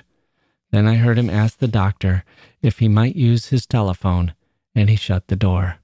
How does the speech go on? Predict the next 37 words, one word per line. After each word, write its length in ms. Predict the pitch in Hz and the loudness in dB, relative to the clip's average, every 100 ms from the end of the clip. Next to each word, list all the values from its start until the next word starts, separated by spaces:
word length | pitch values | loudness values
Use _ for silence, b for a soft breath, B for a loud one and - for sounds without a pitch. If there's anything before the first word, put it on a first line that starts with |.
| _ _ _ _ _ _ _ _ - | _ _ _ _ _ _ _ _ -2
When 160 | 117 | 2
he 80 | 120 | 2
came 260 | - 135 127 | 0 0 0
back 240 | 127 - | 0 0
into 140 | 135 131 | 0 0
the 140 | 131 | 0
room, 360 | 117 110 104 101 b b b | 0 2 0 -2 b b b
I 140 | 107 | 0
was 160 | 110 104 | 0 -2
sitting 380 | - 107 110 110 | -2 0 2 2
in 100 | 107 | 2
another 360 | 107 92 95 | 2 2 0
machine. 540 | 95 95 104 95 95 92 _ _ _ _ _ _ | 0 0 0 0 -2 -6 _ _ _ _ _ _
He 140 | - 120 | 0 0
was 200 | 110 107 | 0 0
wearing 340 | 98 104 117 | 0 2 2
his 140 | 120 | -2
cape 400 | - 113 101 104 - b b b | -4 -2 -2 -4 -10 b b b
and 120 | 113 | 2
had 180 | 95 101 | 2 2
his 120 | 107 | -2
cap 360 | - 120 98 - | -2 -2 -2 -2
on, 280 | 92 90 - b b b b | -2 -2 -6 b b b b
and 120 | 113 | 0
he 60 | 117 | 0
came 260 | - 120 | 0 0
directly 460 | 110 110 117 - 135 | 2 2 0 0 -4
toward 300 | - 117 107 | 0 -2 0
my 160 | 104 110 | 0 2
machine 560 | 107 - 98 90 90 - _ | 0 0 0 0 -2 -8 _
and 180 | 117 104 | -4 -2
put 180 | 113 101 | 0 0
his 140 | 107 | 0
arm 280 | 104 101 95 | 0 2 0
on 140 | 90 | 0
my 100 | 92 | 0
shoulder. 560 | 92 - 90 92 92 | -2 0 -2 -2 -4